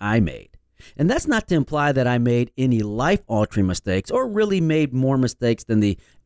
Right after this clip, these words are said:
average young adult. But man, sometimes I look back and think, "If I only knew then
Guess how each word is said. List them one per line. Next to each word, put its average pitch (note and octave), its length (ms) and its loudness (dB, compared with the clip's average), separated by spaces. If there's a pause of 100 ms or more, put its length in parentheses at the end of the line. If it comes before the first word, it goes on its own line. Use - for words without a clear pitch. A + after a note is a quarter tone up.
(100)
average F#2+ 420 -2
young F2 180 2
adult. F2 360 0 (400)
But F#2+ 160 -10
man, B2+ 580 -2 (280)
sometimes G3 640 -2
I E3+ 40 0
look D#3 200 0
back D3 260 0
and C#3 100 -2
think, C3+ 220 -2
"If A#2+ 180 -2 (420)
I A2+ 140 -8 (260)
only A3+ 360 0
knew G3+ 340 0
then D3+ 520 0